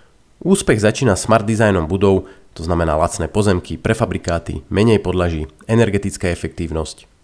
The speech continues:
Pokračuje cez workflow – vysoké vyťaženie sál a fázovanie operácií, kedy senior chirurg robí len tú najzložitejšiu časť a vďaka tomu odoperuje štyrikrát viac pacientov za deň ako v U S A a mladí lekári sa rýchlo učia.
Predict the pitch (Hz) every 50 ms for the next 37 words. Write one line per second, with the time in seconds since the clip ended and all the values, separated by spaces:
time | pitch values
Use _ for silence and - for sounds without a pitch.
0 | _ _ - - - - _ - 147 147 170 147 139 - 143 123 - 135 123 110
1 | 117 156 165 - - - 50 50 - - _ - - - - _ - 87 90 139
2 | 131 - 139 - - 107 110 104 - 107 98 101 95 92 82 - - 107 104 107
3 | 113 - - - - 104 98 104 107 110 98 101 92 90 82 - 90 - 101 101
4 | 101 98 98 - - 101 98 98 - - - - - _ - - 104 92 - -
5 | - 120 131 135 123 110 - - 117 104 104 104 98 95 101 98 98 92 104 98
6 | 98 92 92 - - 92 85 87 98 104 113 120 107 104 104 - 104 98 - -
7 | - - - 98 87 87 - - - _ _ _ - - 82 82 120 135 127 117
8 | 98 - 110 113 104 87 92 98 95 - 101 98 98 92 87 - - 139 139 127
9 | - 123 110 95 95 98 92 - - - 78 - - 101 98 92 95 87 73 82
10 | 82 85 90 85 - 90 - - - - - 85 87 87 85 - - 92 92 92
11 | - - - - - _ _ _ _ _ - 107 101 104 98 101 98 110 98 92
12 | 90 - 104 95 95 - - 98 87 87 - - 82 - 82 80 - - - -